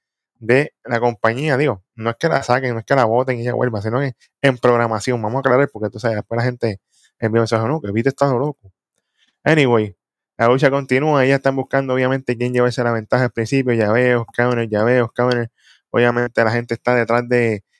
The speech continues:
Keilani Jordan cien por ciento. A, a la gente no le importa literalmente nada Stevie Turner.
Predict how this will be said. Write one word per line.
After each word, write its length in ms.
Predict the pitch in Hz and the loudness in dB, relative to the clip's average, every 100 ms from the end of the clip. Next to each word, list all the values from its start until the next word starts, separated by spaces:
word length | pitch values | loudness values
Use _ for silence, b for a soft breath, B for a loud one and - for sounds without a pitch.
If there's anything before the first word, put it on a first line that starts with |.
| _ | _
Keilani 380 | 120 113 123 117 | -2 0 0 0
Jordan 320 | 117 127 127 | -2 0 -2
cien 320 | 113 - 120 | -4 -6 -6
por 160 | 131 117 | -2 -2
ciento. 460 | 120 117 107 98 - _ _ | -2 -2 -4 -8 -12 _ _
A, 220 | 113 107 | -4 -2
a 240 | 110 113 107 | -2 0 0
la 80 | 107 | 0
gente 260 | 127 135 | -2 -2
no 120 | 127 | 0
le 60 | 131 | -2
importa 440 | 123 - 127 - | -2 -2 -2 0
literalmente 600 | 123 120 117 120 131 - | -2 2 0 0 -4 -2
nada 220 | 117 127 120 | 0 0 -2
Stevie 300 | - 123 117 | 0 0 2
Turner. 340 | 120 113 | 0 -2